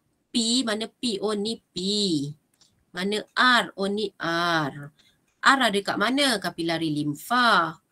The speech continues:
P ada dekat mana? Oh, P ada dekat macam kapilari darah je sebab ni arteriol. Awak bermonolog sendiri, ya. Selepas awak kenal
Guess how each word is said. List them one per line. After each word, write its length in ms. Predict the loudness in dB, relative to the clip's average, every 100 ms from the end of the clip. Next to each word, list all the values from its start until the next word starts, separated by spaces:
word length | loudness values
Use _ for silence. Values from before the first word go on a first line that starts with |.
| _ _ _ _
P 240 | -4 0 0
ada 160 | 0
dekat 240 | -2 -2 -2
mana? 560 | 0 0 0 0 -2
Oh, 160 | -4 -6
P 160 | -8 -6
ada 160 | -6
dekat 800 | -6 -8 _ -4 0 0 0 -4
macam 320 | -8 -6 -6
kapilari 800 | -6 -10 -6 -4 -2 -2 -2 -4
darah 640 | -2 0 0 0 2 2 -2 -4
je 160 | -4 -4
sebab 240 | -4 -4
ni 160 | -2 -2
arteriol. 720 | -4 -4 -4 -2 -2 -4 -6 -12 _ _ _
Awak 240 | -2 0 0
bermonolog 560 | 0 2 2 2 0
sendiri, 480 | -2 -2 0 0 2
ya. 160 | 2 2
Selepas 560 | -2 -2 -2 -2 0 0
awak 560 | -2 0 2 4 2 -2 -20 -20 -10
kenal 320 | -4 0